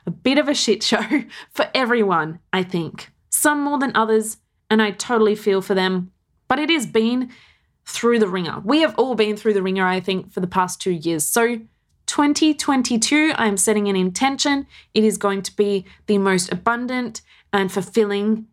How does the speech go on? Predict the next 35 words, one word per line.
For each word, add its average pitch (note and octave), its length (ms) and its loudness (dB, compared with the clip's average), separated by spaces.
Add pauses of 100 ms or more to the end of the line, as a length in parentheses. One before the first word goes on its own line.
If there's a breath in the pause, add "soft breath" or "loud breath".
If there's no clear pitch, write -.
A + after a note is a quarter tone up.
(140)
year F3+ 540 0 (240)
yet. - 580 -4 (460)
Those B3+ 220 2
are C#4 80 0
my A#3 200 2
words G3+ 460 0 (180)
for - 100 -4
this F#3+ 320 -2
year, F3+ 320 2 (320 soft breath)
and G3 80 2
I G3+ 60 2
am G3 160 0
so G#3+ 220 0
excited F#3+ 500 -2
for - 80 -8
this. D#3+ 420 -4 (560)
I C#4+ 140 2
would A4+ 320 -6
also A#3+ 640 0
love G3 520 2 (260)
to D4 200 2
hear G3 500 2
what G3 380 -2
your B3+ 220 0
word G#3+ 320 2
is F3+ 340 2
or G3 140 -2
what A3+ 340 0
your F#4+ 220 2
intention D#4+ 560 2
is G#3+ 180 0
for G#3+ 120 -4
the F#3+ 100 0
year. F3 320 2
So C4+ 420 -2